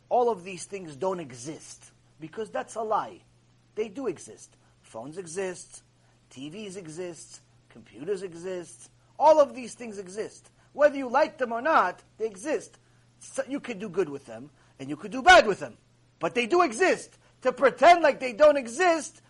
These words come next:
you're just setting yourself up or your kids up for failure. And that's why many times some of these households that make the mistake of pretending like these things don't exist, one day the kids grow up,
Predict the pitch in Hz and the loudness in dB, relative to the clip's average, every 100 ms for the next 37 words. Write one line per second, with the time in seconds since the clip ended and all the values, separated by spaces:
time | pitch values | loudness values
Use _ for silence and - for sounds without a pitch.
0 | _ - 240 190 320 - - 269 262 240 | _ -10 -4 4 4 4 0 0 0 -4
1 | - - 247 233 226 214 208 196 185 175 | -4 2 2 4 4 4 4 -2 -2 -4
2 | - 240 175 202 202 190 - 170 135 101 | -6 -6 -2 -2 -2 -10 -12 -10 -12 -14
3 | 82 _ _ _ _ _ 139 208 269 - | -20 _ _ _ _ _ -12 -6 -6 -2
4 | 220 226 214 233 269 233 - 180 175 180 | 4 4 4 -4 -8 -8 -4 -2 -4 -10
5 | - _ _ _ - 247 254 208 220 165 | -18 _ _ _ 2 2 2 -6 -10 0
6 | 165 165 - 135 127 147 - _ _ - | 2 2 0 -8 -8 -10 -14 _ _ -14
7 | 135 202 233 220 202 - 208 196 170 - | -10 -8 -10 -10 -12 -6 -4 -4 -6 -14
8 | 147 - 208 226 196 151 185 160 185 175 | -14 -6 -4 -4 -8 -10 -14 -16 -14 -14
9 | 131 180 180 131 107 117 127 - _ _ | -8 -6 -6 -10 -16 -20 -20 -20 _ _
10 | - 160 269 247 220 202 185 - 262 233 | 2 6 6 4 -2 -2 -6 -2 2 2
11 | 180 165 165 247 190 139 147 | -2 -8 0 2 2 0 -6